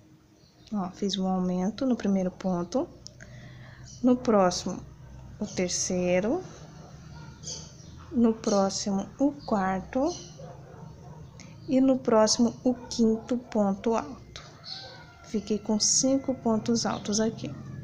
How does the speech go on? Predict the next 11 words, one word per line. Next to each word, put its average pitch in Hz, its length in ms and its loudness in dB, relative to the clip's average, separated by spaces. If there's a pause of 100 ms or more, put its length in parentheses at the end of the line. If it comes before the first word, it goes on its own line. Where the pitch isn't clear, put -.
(840)
Faço 220 400 4 (140)
uma 311 380 8
correntinha, 202 840 2 (160)
pulo 285 300 8
um 285 160 8
ponto 196 420 4
de 196 140 0
base 175 720 0 (580)
e 233 140 6
no 226 140 6
próximo 202 720 4